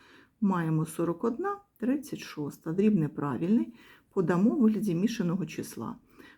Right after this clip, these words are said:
Поділимо сорок один на тридцять шість. Неповна частка буде один, в остачі буде п'ять. Знаменник переписали. Отримали мінус одна ціла п'ять тридцять тридцять шостих.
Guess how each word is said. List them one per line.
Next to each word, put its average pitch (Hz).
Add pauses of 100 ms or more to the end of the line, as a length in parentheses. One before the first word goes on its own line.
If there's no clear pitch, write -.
Поділимо 165
сорок 156
один 277
на 214
тридцять 190
шість. -
Неповна 208
частка 156
буде 160
один, 233 (520)
в 208
остачі 233
буде 233
п'ять. 147 (1000)
Знаменник 240
переписали. 156
Отримали 156 (100)
мінус 180
одна 156
ціла 359 (160)
п'ять 185
тридцять - (120)
тридцять 214
шостих. -